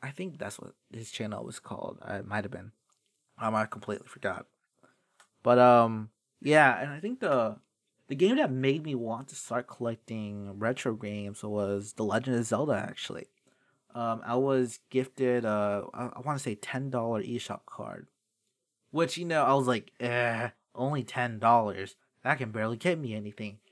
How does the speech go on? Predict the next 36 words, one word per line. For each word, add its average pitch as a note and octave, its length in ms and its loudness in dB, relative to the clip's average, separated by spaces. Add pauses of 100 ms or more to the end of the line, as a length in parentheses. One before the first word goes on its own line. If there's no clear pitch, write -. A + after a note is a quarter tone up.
(260)
But D3 120 -6
then F3 140 -4
they G3 100 2
were G#3 120 4
like, C3+ 280 4
"Oh, G3+ 140 4
you F3 160 0
should A3+ 160 -8
get G#3+ 160 -4
the, E3+ 640 2
um, C#3+ 640 4 (500)
you - 60 -12
should - 140 -6
get F#3 200 0
the, D3+ 220 6
um, B2+ 800 2
Nin-, D3 200 -2
um, D3 340 10
Zelda, B2 500 4 (320)
Legend D#3 280 0
of D#3+ 60 0
Zelda." D#3+ 380 4 (400)
The, A#2 640 2
um, A2+ 440 -2 (420)
I - 40 -20
ke-, - 200 -14
I C#3 80 -4
keep - 260 -8
forgetting F3 300 -6
what C#3 100 -8
they're D3+ 80 -14
called. D#3+ 320 -2 (800)
Was C3 100 -2
it B2+ 120 -2
retro E3+ 260 -4
game? F3 440 -2